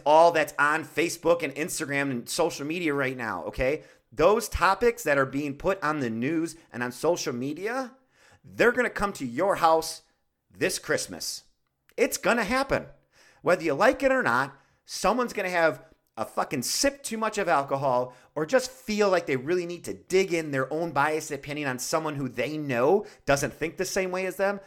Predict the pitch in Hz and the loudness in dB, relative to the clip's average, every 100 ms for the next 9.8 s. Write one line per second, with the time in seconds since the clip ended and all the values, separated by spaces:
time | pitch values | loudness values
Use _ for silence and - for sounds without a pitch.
0 | - - 127 120 95 120 - - 135 - | -16 -14 -10 -10 -10 -8 -8 -10 -10 -8
1 | 139 135 135 113 117 127 117 90 - - | -6 -8 -6 -6 -4 -6 -6 -10 -16 -18
2 | - 131 127 - _ 156 156 139 135 151 | -8 -8 -8 -14 _ -4 -4 -8 -4 -4
3 | 147 - _ - 139 147 147 147 117 104 | -4 -10 _ -4 -2 0 0 -2 -2 -8
4 | - _ - - 170 175 131 - 131 147 | -14 _ -10 2 4 4 0 -2 -2 -2
5 | 143 135 135 117 113 123 127 104 - 135 | -4 -6 -6 -6 -8 -8 -8 -8 -6 -6
6 | 120 107 101 101 - 101 104 107 - 117 | -4 -6 -6 -8 -8 -8 -6 -8 -6 -6
7 | 107 101 110 - 139 139 170 175 165 156 | -6 -6 -8 -6 -6 -4 -6 -8 -10 -8
8 | 127 123 135 - 104 139 120 107 101 101 | -6 -6 -6 -10 -4 -4 -4 -6 -8 -6
9 | 101 101 90 - 107 101 73 67 | -4 -4 -8 -10 -10 -10 -16 -20